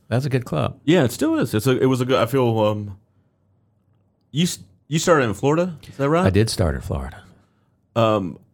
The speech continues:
Speaker 2: do you feel fortunate to have started or been in a place in comedy, uh, at an era, maybe not Florida per se, but, like, I feel p-, fortunate that I was in Portland when there was, like, creative people doing creative comedy, and then the club came in,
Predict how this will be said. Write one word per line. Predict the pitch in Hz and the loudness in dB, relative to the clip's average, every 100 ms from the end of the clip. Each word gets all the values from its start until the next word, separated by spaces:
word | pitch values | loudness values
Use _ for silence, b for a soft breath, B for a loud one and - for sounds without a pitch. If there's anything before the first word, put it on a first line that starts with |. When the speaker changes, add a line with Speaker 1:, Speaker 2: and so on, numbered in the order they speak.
| _ | _
Speaker 2:
do | - | -2
you | 139 | 0
feel | 151 151 | 2 0
fortunate | - 120 123 123 107 | 2 0 0 -4 -4
to | 104 | 0
have | 104 87 | 2 2
started | - 104 101 | 2 2 2
or | 92 | 0
been | 82 90 | 0 0
in | 98 | 0
a | 95 | 0
place | 110 101 101 - - | 2 0 0 -8 -6
in | 90 95 92 | -2 -2 -2
comedy, | 95 92 92 90 90 90 87 - _ _ _ _ _ _ | -2 0 0 -2 -2 -4 -8 -14 _ _ _ _ _ _
uh, | 92 87 76 - 98 | -4 -2 -2 -4 -2
at | 98 | 0
an | 95 92 | 0 -2
era, | 98 101 101 | 2 2 4
maybe | 131 131 | 4 4
not | 117 95 | 2 -2
Florida | 117 117 98 - | 0 0 0 -2
per | 107 | -4
se, | 101 | 0
but, | 95 | 0
like, | 95 95 | 0 0
I | |
feel | 117 135 | 0 0
p-, | 104 110 _ | -2 -10 _
fortunate | - 110 107 | -6 -4 -2
that | 90 - | -2 -2
I | |
was | 92 85 | -2 -2
in | 87 | -4
Portland | - 98 92 | -2 0 2
when | 90 | 0
there | 87 | 2
was, | 87 82 | 0 2
like, | 85 - - _ _ _ _ | -2 -4 -20 _ _ _ _
creative | - 104 98 92 87 | -4 2 2 2 0
people | 95 87 87 | -2 0 0
doing | 87 | -2
creative | 80 90 85 82 | -2 0 0 0
comedy, | - 85 85 85 82 | 0 0 0 0 -2
and | 85 | 0
then | 85 | 0
the | 76 | -2
club | - 98 87 | -2 -2 -2
came | - 82 82 | -2 -4 -4
in, | 60 65 | -4 -8